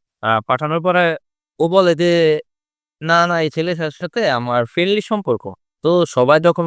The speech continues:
বলে যে ওরে ছাইড়া দিতে বা ওরে বের করে দিতে বাসা থেকে, তখন আমার আম্মু আমাকে কল দেয়, কল দিয়ে বলে যে, "দেখ, ওদের এখন দেড় বছরের একটা বাচ্চা আছে। এখন তোরা যদি দুজন দুইজনের মতো যে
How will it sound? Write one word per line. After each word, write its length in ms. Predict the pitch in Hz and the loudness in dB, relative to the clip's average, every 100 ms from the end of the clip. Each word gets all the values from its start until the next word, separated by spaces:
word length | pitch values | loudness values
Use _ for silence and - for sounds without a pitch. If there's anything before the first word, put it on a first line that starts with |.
| 160 | -2
বলে 240 | 160 156 143 | 0 2 2
যে 180 | 135 131 120 113 - _ _ | 2 2 2 0 -6 _ _
ওরে 200 | - 113 113 110 | -2 2 2 0
ছাইড়া 300 | - 123 135 | 0 0 2
দিতে 240 | 127 120 120 - | 0 -2 -4 -6
বা 160 | 107 104 | -4 0
ওরে 180 | 107 107 104 - _ _ | 0 0 0 -4 _ _
বের 180 | 117 113 | -2 -2
করে 160 | 113 143 | 0 0
দিতে 180 | 143 120 | 0 0
বাসা 240 | 113 113 | 0 -2
থেকে, 240 | 107 104 104 - _ _ _ | -10 -10 -12 -14 _ _ _
তখন 240 | 127 143 139 135 - | -10 -4 -4 -4 -4
আমার 240 | 123 131 | 0 2
আম্মু 240 | 147 160 160 | 2 2 2
আমাকে 260 | 131 127 127 | 2 0 -2
কল 220 | - 117 113 | -2 -2 2
দেয়, 180 | 135 117 | 2 2
কল 180 | 110 110 | 0 -4
দিয়ে 160 | 113 117 | -2 0
বলে 280 | 123 135 127 95 _ _ _ 113 | 2 2 0 -4 _ _ _ -4
যে, 60 | |
"দেখ, 240 | 107 120 101 _ _ _ - | 2 2 0 _ _ _ -16
ওদের 220 | 107 113 | -8 -4
এখন 280 | 113 - 117 113 113 _ _ _ | -4 -4 -4 -6 -10 _ _ _
দেড় 240 | 117 113 113 | -2 0 0
বছরের 300 | 107 107 107 | -4 -2 -4
একটা 180 | - 101 | -4 -4
বাচ্চা 320 | 107 - 131 | -4 0 0
আছে। 240 | 113 - - _ _ _ - | 0 -4 -20 _ _ _ -14
এখন 200 | - 123 | -8 -6
তোরা 300 | 117 117 143 165 | 2 6 8 6
যদি 220 | 160 170 170 | 4 2 2
দুজন 340 | 156 165 156 156 | 4 4 4 2
দুইজনের 800 | 156 160 135 - 123 117 127 143 | 2 0 -2 -8 _ -2 0 0
মতো 200 | 147 147 | 0 -2
যে 120 | 135 | 0